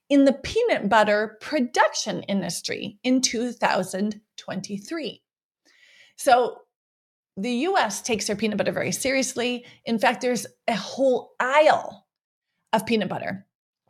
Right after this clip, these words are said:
And because I don't live in the U S, when I go back to the U S, I go into the peanut butter aisle. And there's this initial, like, moment of delight <laughs> where I'm like, "Oh, look at all these options,"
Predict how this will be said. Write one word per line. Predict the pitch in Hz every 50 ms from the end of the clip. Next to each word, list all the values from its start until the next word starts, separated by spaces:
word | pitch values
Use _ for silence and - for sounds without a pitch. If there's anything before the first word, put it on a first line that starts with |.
| - - -
And | - 247 247 240 202
because | 247 - - - - 285 285 285 285 285 -
I | - 226
don't | 226 220 190 196
live | 226 247 262 294
in | 269
the | 247 214
U | 190 185 190
S, | 185 180 175 - - -
when | 220 220
I | 214 208 214
go | 196 220 208
back | 190 175 - 220 233 302 370 392 - - - - - - _ _ _ _ _ _ _ -
to | - 196
the | 226
U | 214 202 196
S, | 196 185 190 180 - - - - - _ _ _ _ _ _ _ _ -
I | 247
go | 226 269 262 254 254
into | 262 240 226 - - 233 226 220 214
the | 196 214
peanut | 208 339 415 415
butter | 254 196 185
aisle. | 175 170 - - 80 - 196 - - - - - - _ _ -
And | 240 247
there's | 262 269 254
this | 269 240 -
initial, | 262 240 240 247 262 285 320 285 - 359 330 302 311 302 269 - - _ _ -
like, | 233 233 214 214 - 202
moment | 202 208 220 233 240 240 247 262 233
of | 202 180 175
delight | - 214 196 180 185 185 190 208 214 214 - - - - - - _ - - - - -
<laughs> | - - 539 - 349
where | 311 359 294
I'm | 302 339
like, | 339 311 - - - -
"Oh, | - 453 466 466 466 453 427 415 403 403 381 381 349 330 311 285 247 _ -
look | 262 320 349
at |
all | - - 320
these | 339 330 277
options," | 320 285 285 330 392 311 330 - 359 311 262 233 220 202 196 196 202 202 - -